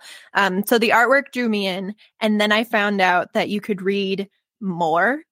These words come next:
of Lore Olympus on Webtoon. Like, the volumes,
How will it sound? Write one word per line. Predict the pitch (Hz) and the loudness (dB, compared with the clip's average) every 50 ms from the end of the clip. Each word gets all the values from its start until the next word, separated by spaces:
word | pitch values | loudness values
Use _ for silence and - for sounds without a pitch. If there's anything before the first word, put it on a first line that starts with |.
| _ _ - | _ _ -2
of | 277 269 254 | -2 -2 0
Lore | 262 262 254 247 247 247 | 0 0 0 2 2 0
Olympus | 247 247 240 240 240 277 269 277 277 - - | 0 0 -2 -2 0 0 -2 -2 -2 -6 -6
on | - 226 220 214 | -4 -2 0 0
Webtoon. | 202 185 175 151 190 - - - 233 233 247 262 269 - - | 0 0 0 0 -2 -4 -4 -2 -2 0 0 -2 -4 -4 -2
Like, | 220 202 190 196 - _ - - - _ - | -2 -2 -2 -2 -8 _ -20 -20 -20 _ -4
the | 214 226 220 | -2 -2 0
volumes, | 202 202 180 175 185 196 208 208 247 262 269 277 277 277 285 285 285 - - - | 2 2 2 4 4 2 2 0 -2 -2 -2 -2 -2 -4 -4 -6 -6 -8 -12 -14